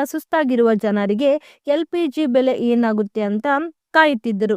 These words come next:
ಇಂದಿನ ಎಲ್ ಪಿ ಜಿ ಸಿಲಿಂಡರ್ ಬೆಲೆ ಏರಿಕೆಯಾಗಿದೆಯಾ ಅಥವಾ ಇಳಿಕೆಯಾಗಿದೆಯಾ ಎನ್ನುವುದನ್ನ ನೋಡೋಣ ಬನ್ನಿ ಸ್ನೇಹಿತರೆ. ಗೃಹ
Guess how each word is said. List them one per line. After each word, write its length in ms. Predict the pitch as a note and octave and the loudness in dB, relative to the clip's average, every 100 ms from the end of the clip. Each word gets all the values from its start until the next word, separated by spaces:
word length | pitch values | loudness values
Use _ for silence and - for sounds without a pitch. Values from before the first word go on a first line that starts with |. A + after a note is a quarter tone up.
| - _ _ | -6 _ _
ಇಂದಿನ 360 | C4 C#4 C4 C#4 C4+ | -2 0 2 2 2
ಎಲ್ 240 | C4+ D4 | 2 0
ಪಿ 160 | - E4 | -2 -2
ಜಿ 140 | E4+ | -4
ಸಿಲಿಂಡರ್ 500 | - C4 C4 B3 B3+ | -2 0 2 2 2
ಬೆಲೆ 480 | G#3+ G#3+ G#3 A3 B3+ | 2 0 0 0 -2
ಏರಿಕೆಯಾಗಿದೆಯಾ 920 | C#4 D#4 D4+ B3 A3+ G3+ G3+ G#3 A3 | 0 0 0 0 0 0 0 0 0
ಅಥವಾ 400 | - G#3+ A3+ A#3 A3 - | 0 -4 0 0 0 0
ಇಳಿಕೆಯಾಗಿದೆಯಾ 840 | B3 D4+ C4 D4 B3 A3+ G3+ A3 | 0 0 0 0 2 2 2 2
ಎನ್ನುವುದನ್ನ 540 | G#3 G3+ G3 F#3+ B3+ G4 | 2 0 -2 -2 -2 0
ನೋಡೋಣ 380 | G4 C#4+ A3 C#4+ | 2 2 2 2
ಬನ್ನಿ 300 | B3 G#3 A#3 | 2 2 0
ಸ್ನೇಹಿತರೆ. 480 | - A3+ G#3+ G#3+ - - _ _ - | 0 -2 0 -2 -6 -12 _ _ -6
ಗೃಹ 200 | C4 E4 | 0 4